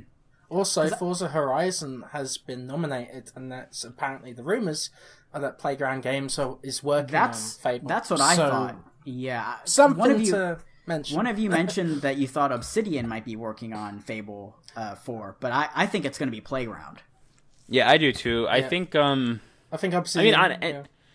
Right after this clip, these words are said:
Speaker 3: Forza Horizon is just an R P G where your character happens to be a car. I mean, they're, they're really
Speaker 2: <laughs>
Speaker 3: robust R P Gs. They really are.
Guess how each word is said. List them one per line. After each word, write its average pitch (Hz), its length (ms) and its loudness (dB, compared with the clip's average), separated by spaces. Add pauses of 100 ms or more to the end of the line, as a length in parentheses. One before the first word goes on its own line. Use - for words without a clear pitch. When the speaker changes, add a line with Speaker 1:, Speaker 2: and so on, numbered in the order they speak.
(580)
Speaker 3:
Forza 240 280 8
Horizon 151 380 12
is 113 60 2
just 127 160 0
an 120 80 4
R 120 120 8
P 120 200 2
G 107 180 0
where 110 100 2
your 98 120 4
character 107 340 2
happens 98 360 2
to 95 40 -14
be 92 100 -4
a - 40 -8
car. 92 480 -2
I 107 80 0
mean, 127 100 2
they're, 147 180 6
they're 190 320 8
really 175 220 10
Speaker 2:
<laughs> - 20 2
Speaker 3:
robust 135 680 8 (500)
R 214 240 8
P 208 400 4
Gs. 190 80 -8
They 123 100 2
really 131 240 4
are. 98 340 0